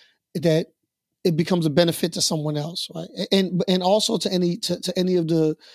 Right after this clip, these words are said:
any children who may be, who, who may be listening, right? And, and this will be my final, my, uh, not my final, but my parting, my parting advice to, to some of these children. Um,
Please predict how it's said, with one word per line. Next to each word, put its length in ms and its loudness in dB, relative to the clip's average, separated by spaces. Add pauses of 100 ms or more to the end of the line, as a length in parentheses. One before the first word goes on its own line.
(220)
any 180 2
children 640 2
who 100 0
may 160 2
be, 300 0
who, 280 0 (100)
who 120 -2
may 140 0
be 160 0
listening, 380 -2
right? 220 -6
And, 160 -2
and 140 2
this 140 2
will 80 2
be 120 2
my 120 4
final, 560 -2 (320)
my, 180 0
uh, 80 4
not 160 2
my 100 0
final, 280 2
but 160 0
my 180 0
parting, 520 2
my 180 0
parting 340 2
advice 400 0
to, 240 -4
to 180 -2
some 220 -2
of 60 -2
these 160 -2
children. 420 -8 (640)
Um, 360 0